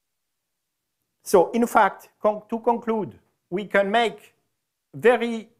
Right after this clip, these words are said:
uh, powerful, powerful terahertz spintronic emitter based on heavy metal-based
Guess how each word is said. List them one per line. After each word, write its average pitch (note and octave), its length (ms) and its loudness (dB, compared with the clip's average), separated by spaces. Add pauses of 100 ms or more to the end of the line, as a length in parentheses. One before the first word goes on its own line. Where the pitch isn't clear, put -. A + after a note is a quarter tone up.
(120)
uh, D3+ 160 6
powerful, E3+ 720 -2
powerful G3 540 0
terahertz E3 440 -2
spintronic D#3+ 460 -10
emitter D#3+ 460 -4
based E3+ 280 0
on C3+ 220 -4 (300)
heavy G#3+ 280 0
metal-based F3+ 720 0